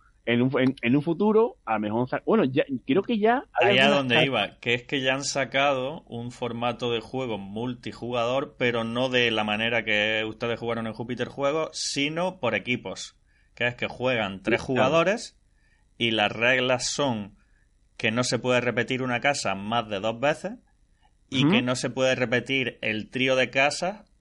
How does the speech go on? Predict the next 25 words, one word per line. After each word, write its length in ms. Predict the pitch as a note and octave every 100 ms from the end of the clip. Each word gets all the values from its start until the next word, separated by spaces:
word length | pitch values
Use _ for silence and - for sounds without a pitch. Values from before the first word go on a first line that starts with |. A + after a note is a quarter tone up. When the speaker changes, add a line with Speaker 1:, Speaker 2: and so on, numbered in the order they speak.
| -
Speaker 2:
dos 260 | G#2 A2+
veces 260 | G2+ G2 G#2
tampoco. 480 | G2 F2+ F#2 G#2 E3+ _ _ _ _ _
Speaker 1:
Pues 320 | - G#2+ G2+ -
sí, 240 | - C#4 -
pues 240 | A#2 G#2+
mira, 260 | C#3 G3+ D#3+
pues 140 | A#2
los 100 | G#2+
otros 300 | C#3 G3 F#3+
días, 220 | A#3 A3+
como 200 | D#3+ C3
nosotros 280 | A2+ C#3+ F3+
vamos 260 | F#3+ C#3 -
tres 160 | D3
a 40 | F3
Bolonia, 480 | G3 A3+ G3+ G#3+ A#3
y 100 | B2+
esa 180 | C3+ D#3+
modalidad 400 | E3 E3+ F3+ F3+
va 40 | C3
a 20 |
ser 140 | E3+
en 80 | C#3+
Bolonia, 500 | A#2 D3 G3+ G3 A#3+